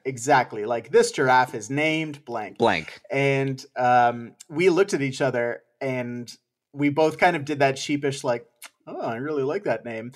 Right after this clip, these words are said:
Speaker 1: And then you don't know how the other person's gonna respond, and she looked at me and was like, "I really like that name too." And then it's sold,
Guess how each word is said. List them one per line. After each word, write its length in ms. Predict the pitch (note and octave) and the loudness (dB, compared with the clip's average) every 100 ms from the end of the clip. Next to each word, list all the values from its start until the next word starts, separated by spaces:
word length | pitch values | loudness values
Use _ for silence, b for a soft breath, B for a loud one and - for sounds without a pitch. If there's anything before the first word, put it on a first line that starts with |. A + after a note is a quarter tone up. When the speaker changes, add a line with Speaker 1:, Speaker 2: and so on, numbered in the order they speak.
| B B B | B B B
Speaker 1:
And 120 | D3+ | 4
then 260 | D#3 D3+ D3+ | 4 4 0
you 140 | E3 | 2
don't 160 | D#3+ D#3+ | 4 4
know 60 | |
how 100 | D#3+ | 4
the 120 | D3 C#3+ | 2 2
other 140 | C#3 | 2
person's 300 | C#3+ C#3 C3 | 0 -4 -4
gonna 160 | D3 C#3+ | -6 -4
respond, 360 | C3 C3 E3 | -4 -2 -4
and 100 | C#3+ | -4
she 140 | - C#3 | -6 -4
looked 220 | C3+ C3+ | -4 -6
at 80 | A2 | -8
me 180 | D#3+ | -6
and 100 | D#3 | -6
was 140 | A2 G#2+ | -8 -8
like, 200 | A2+ - _ _ _ - | -8 -8 _ _ _ -10
"I 180 | B2+ G3 | -6 -6
really 560 | A2 G2 A2 D3+ B2 | -6 -10 -8 -4 -4
like 240 | A#2 B2 A#2+ | -2 -4 -2
that 200 | A#2 B2+ | -6 -4
name 240 | C3 B2 | -6 -6
too." 400 | - F3 C#3+ G#2+ - B B | -6 -4 -2 -4 -10 B B
And 100 | F#3+ | 0
then 120 | C#4 | 2
it's 160 | A3 C#3 | 0 -2
sold, 360 | D3 - - | -4 -6 -8